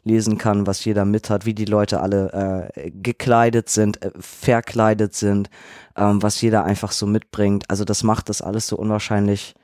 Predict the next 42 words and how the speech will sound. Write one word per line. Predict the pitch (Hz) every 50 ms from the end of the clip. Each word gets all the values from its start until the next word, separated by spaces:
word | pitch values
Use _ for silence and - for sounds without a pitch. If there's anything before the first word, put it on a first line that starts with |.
| _ _ - - - - -
so | - 117
unwahrscheinlich | - 120 135 139 135 127 - - 117 110 110 110 - - -
bunt | 101 98 92 90 87 - -
und | 95 101 95
so | - 104 104 101 98 - _ _ _ _ _ _
unfassbar | - 135 139 131 - - 120 113 - - 110 104
lebensfroh. | 107 104 104 101 104 104 101 - - - - 78 80 80 78 78 - -
Ähm, | 92 92 90 90 90 90 90 92 92 _ _ _ _ _ _ _ _ _ _ _ _ - -
genau. | - 98 95 90 85 82 76 - _ -
Und | - 98 95
zumindest | - - 104 104 104 104 104 -
in | - 104 98
dem | - 104 107 110 110 -
einen | 71 98 104 104
Moment, | 101 98 98 101 101 104 104 -
dass | 101 - -
wir | - 101 -
uns | 98 95 -
alle | - 95 104 110 107
irgendwie | - 101 104 101 104 92 95 -
einig | - 90 101 104 107 101 -
sind, | - 104 98
hey, | - 104 101 95
wir, | 101 98 - - 104 104 101 -
wir | 101 98 104 87
stehen | 92 - - 110 107 107 107 104
hier | 104 95 - 67
alle, | 98 101 101 101 98 - - - - - - - - - _ -
äh, | - 95 92 90 90
oder | 85 65 82 92 92 92 87
wir, | 90 98 -
wir | 90 90 101
gehen | 87 - 101 101 104 104
alle | - 90 95 95
mit | 92 95 98 -
für | - - 107 92
die, | 98 95 -
für | - - 92
die | 104 95
gleiche | 82 98 92 95 92 - 98 87
Sache. | 92 90 85 - - 85 82 82 - - - - - - _ -
Ähm, | 82 85 87 85 87 85 87 90